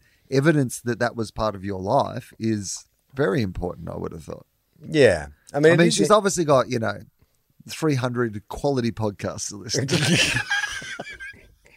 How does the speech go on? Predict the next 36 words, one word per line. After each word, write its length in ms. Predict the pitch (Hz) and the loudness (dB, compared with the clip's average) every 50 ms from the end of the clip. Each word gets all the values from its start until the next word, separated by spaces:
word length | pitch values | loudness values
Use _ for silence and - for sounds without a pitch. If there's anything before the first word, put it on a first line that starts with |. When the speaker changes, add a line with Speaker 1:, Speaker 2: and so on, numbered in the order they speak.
| _ _ _ _ _ _ _ _ _ _ - _ _ _ - _ - - - - - - - _ - _ _ _ - | _ _ _ _ _ _ _ _ _ _ -20 _ _ _ -20 _ -20 -20 -20 -20 -20 -20 -20 _ -20 _ _ _ 2
Speaker 2:
There 180 | - 202 214 | 4 6 6
are, 340 | 233 247 269 262 240 202 - - - | 6 4 4 2 0 0 -2 -6 -6
like, 260 | - 139 143 143 135 | 0 4 4 4 4
there 140 | 135 175 175 175 | 4 4 4 6
are 140 | 190 196 | 6 6
some, 460 | 175 - - 151 143 135 131 131 127 247 220 - - - | 6 6 6 6 4 4 2 2 2 0 0 0 0 -2
I 60 | 143 | 2
mean, 180 | 165 170 170 160 | 2 2 2 2
the, 100 | 185 175 | -2 0
the 140 | 160 196 196 | 4 4 4
thing 220 | - 269 285 277 | 4 4 4 4
about, 360 | 233 156 160 147 135 127 - _ _ _ _ _ _ _ - | 6 8 10 10 8 8 4 _ _ _ _ _ _ _ -2
you'll, 220 | - 127 131 127 123 | 2 2 2 2 2
you 100 | - 123 | 0 0
notice 280 | 120 123 123 131 127 - | 4 6 6 6 4 4
about 100 | 117 117 | -2 -2
when 80 | 113 120 | -2 -2
you're 80 | 117 | -4
looking 260 | 110 - 120 110 107 | -2 0 0 0 0
at 140 | 104 98 - _ _ _ _ _ _ _ _ _ _ _ _ - | 0 -2 -4 _ _ _ _ _ _ _ _ _ _ _ _ -8
celluloid, 640 | - - - - 127 120 113 113 104 98 90 87 78 | -4 -2 2 4 4 4 4 4 2 2 0 -2 -2
like, 220 | 85 90 80 - - | -6 -8 -8 -8 -14
film 500 | - - - 123 110 90 73 71 69 - _ _ _ _ _ _ | -12 -4 0 0 0 0 -2 -8 -14 -20 _ _ _ _ _ _
photos 540 | _ - - 113 107 101 95 85 87 82 82 | _ 0 2 4 4 4 4 0 -2 -4 -6
you've 180 | 92 90 82 | -8 -10 -10
taken 500 | - - 95 92 87 - 92 76 73 76 - - | -8 -4 -4 -4 -4 -4 -8 -10 -10 -12 -14 -8
is 180 | 104 104 92 - | -8 -6 -6 -2
that, 240 | - 110 101 - _ _ _ _ _ _ _ _ _ _ _ _ _ _ - | -2 -2 -2 -2 _ _ _ _ _ _ _ _ _ _ _ _ _ _ 0
like, 200 | 110 127 127 131 | 0 0 2 2
nowadays 380 | 135 143 170 202 202 185 143 | 2 2 4 6 4 4 2
with 80 | 117 104 | 2 -4
your 80 | 107 98 | -10 -8
phone, 260 | - - 113 107 101 | 0 0 0 0 0
you'll 120 | 101 95 | -2 -2
snap, 360 | - - - 107 101 92 - | -2 -2 -2 0 -2 -2 0
like, 340 | 95 98 95 90 87 - - | 0 2 2 2 2 0 -6